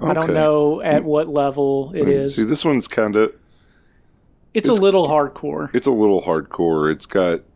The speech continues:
Speaker 2: it teases you with its hardcore sex.
Speaker 1: Right. There was also a more recent adaptation titled A Man with a Maid that I haven't seen, but, uh,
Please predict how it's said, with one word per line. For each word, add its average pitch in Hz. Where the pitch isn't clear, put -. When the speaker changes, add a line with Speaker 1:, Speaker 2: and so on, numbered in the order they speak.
Speaker 2:
it -
teases 113
you 85
with 80
its -
hardcore 76
sex. -
Speaker 1:
Right. 139
There 170
was 180
also 190
a 156
more 160
recent 156
adaptation 147
titled 151
A 151
Man 147
with 143
a 156
Maid 139
that 139
I 135
haven't 139
seen, 139
but, 139
uh, 135